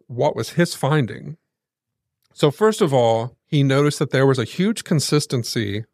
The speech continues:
with all of the children's accounts. And he also noted that the kids all came from a very diverse background.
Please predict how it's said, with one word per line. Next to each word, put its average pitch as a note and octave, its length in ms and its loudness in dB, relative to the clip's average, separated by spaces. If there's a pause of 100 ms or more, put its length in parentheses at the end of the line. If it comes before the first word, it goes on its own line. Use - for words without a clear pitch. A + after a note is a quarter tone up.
(160)
with A#2+ 400 2
all C3 240 6
of D3 80 -2
the E3 80 -2
children's A#2 800 0 (140)
accounts. - 640 -4 (1300)
And C#3 440 4 (180)
he E3 180 2
also G#3+ 340 2
noted C#3+ 400 2
that B2 200 -6
the B2+ 80 -4
kids F3 480 0
all C3+ 240 4
came C#3 320 -2
from B2+ 300 -2
a A#2 120 -2
very C#3 360 2
diverse B2+ 480 2
background. A2+ 800 -4